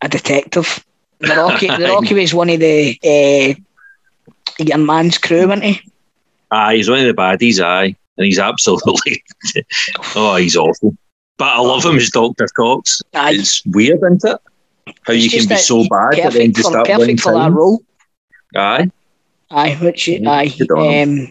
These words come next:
Speaker 1: I loved Scrubs, but aye, you're right. John C. McGinley, get in the bin.
Speaker 2: <laughs>
Speaker 1: Right,
Speaker 2: Aye,
Speaker 1: so
Speaker 2: that was good.
Speaker 1: that, that's a, that's a no bad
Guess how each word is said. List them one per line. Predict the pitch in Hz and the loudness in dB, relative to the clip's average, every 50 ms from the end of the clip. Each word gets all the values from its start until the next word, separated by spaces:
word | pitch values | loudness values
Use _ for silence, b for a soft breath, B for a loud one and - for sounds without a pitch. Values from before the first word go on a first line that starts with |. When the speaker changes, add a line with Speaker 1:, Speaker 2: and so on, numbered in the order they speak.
| 170 - | -6 -4
Speaker 1:
I | 139 180 | -2 -2
loved | 165 110 113 - - - | 0 -2 -4 -4 -6 -6
Scrubs, | - - - - - - 156 - - - | -4 -4 -4 -2 -4 -4 -4 -4 -6 -4
but | - - - - _ B B B B B B B B | -4 -4 -4 -6 _ B B B B B B B B
aye, | 131 | -4
you're | 135 139 135 135 | -2 -2 -2 -2
right. | 135 131 151 147 139 - 165 - - - - - - - | 0 0 0 0 0 -4 -10 -14 -14 -20 -20 -18 -10 -4
John | - 156 156 160 | -2 0 0 2
C. | 147 180 170 151 | 2 2 2 2
McGinley, | 147 139 131 131 135 135 139 147 143 131 160 180 | 2 0 0 -2 -2 -2 -2 -2 -2 -2 -4 -2
get | 160 156 156 139 | 0 0 0 0
in | 151 147 147 | 0 0 0
the | 139 | 0
bin. | 135 127 131 135 143 - | 0 -2 -4 -4 -2 -2
Speaker 2:
<laughs> | - 277 285 - - - 147 - - 165 147 - - 196 - 147 - - 143 127 - - - 120 117 - _ - - - - _ - - - _ _ B B B B B B B _ _ _ _ - | -2 -2 -4 -4 -4 -4 -4 0 0 -2 -2 0 -2 -2 -2 -2 -4 -2 -4 -4 -6 -6 -8 -8 -8 -8 _ -8 -8 -8 -8 _ -12 -12 -12 _ _ B B B B B B B _ _ _ _ -4
Speaker 1:
Right, | 147 143 147 175 | -2 -2 0 0
Speaker 2:
Aye, | 202 | 0
Speaker 1:
so | 208 214 | 0 0
Speaker 2:
that | - 156 | 2 2
was | 151 147 | 2 0
good. | 147 - - 175 | 0 -2 -2 -2
Speaker 1:
that, | 175 - - - - | -2 -2 -4 -4 -4
that's | 190 196 196 - | -2 0 0 0
a, | 202 | 0
that's | 175 143 175 190 175 - | 0 0 0 0 0 0
a | 185 165 | 0 2
no | 156 156 151 | 2 2 2
bad | 156 151 143 143 147 143 - | 2 2 0 0 0 -2 -4